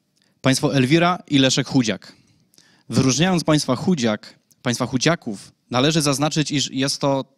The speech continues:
tak, jakbyśmy chcieli uhonorować całą rodzinę Chudziaków i Adamczaków. Dziś pani Elwira i pan Leszek kontynuują ideę zapoczątkowaną przez pana Jana Adamczaka, czyli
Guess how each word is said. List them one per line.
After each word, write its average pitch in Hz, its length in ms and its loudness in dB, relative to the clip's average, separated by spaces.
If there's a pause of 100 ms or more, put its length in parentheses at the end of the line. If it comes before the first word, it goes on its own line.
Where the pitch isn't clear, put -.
tak, - 520 -4
jakbyśmy 139 420 -4
chcieli 147 280 -4
uhonorować 139 720 0 (180)
całą 156 400 2
rodzinę 123 460 -2 (340)
Chudziaków 135 760 -2 (220)
i 131 100 -2
Adamczaków. 123 720 -2 (480)
Dziś 185 180 0
pani 165 260 0
Elwira 143 420 0
i 143 60 -2
pan 131 160 0
Leszek 151 300 0
kontynuują 139 840 0
ideę 127 560 0 (240)
zapoczątkowaną 143 960 0
przez 127 280 -2
pana 127 360 -2 (260)
Jana 135 400 0
Adamczaka, 123 640 -2 (240)
czyli 117 420 0